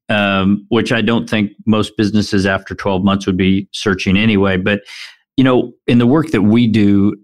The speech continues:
it, we do some of the, the work for businesses thinking about selling, and the data tells us that almost maybe a little more than seventy-three percent of business owners that sell actually regret it after a year.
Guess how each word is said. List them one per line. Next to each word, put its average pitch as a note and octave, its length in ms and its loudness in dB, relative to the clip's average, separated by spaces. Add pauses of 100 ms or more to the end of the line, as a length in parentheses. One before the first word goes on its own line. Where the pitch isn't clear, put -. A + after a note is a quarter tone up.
it, - 300 -6 (180)
we C#3 160 2
do D3 160 4
some A#2 300 0
of G2 120 -2
the, G2+ 360 0
the F#2+ 400 2
work G#2 420 0 (500)
for A2 340 0
businesses G2+ 520 0
thinking G#2 280 -2
about F#2+ 260 0
selling, F#2+ 600 -2
and G2 360 0 (120)
the A2 80 -2
data B2 580 0 (800)
tells A2 260 -2
us G2+ 180 -4
that G2 400 -2
almost - 480 -2 (400)
maybe D3+ 300 0
a B2+ 60 2
little A#2+ 200 2
more G#2+ 220 2
than F#2+ 80 0
seventy-three C3 560 0
percent G#2 340 -2
of F2+ 120 -2
business G2+ 360 0
owners F#2+ 380 0 (140)
that F2+ 220 -2
sell G#2+ 640 -2 (640)
actually C3 320 0
regret G#2 600 0
it F#2+ 240 -6
after F#2+ 400 -2
a E2+ 40 -4
year. F2+ 640 0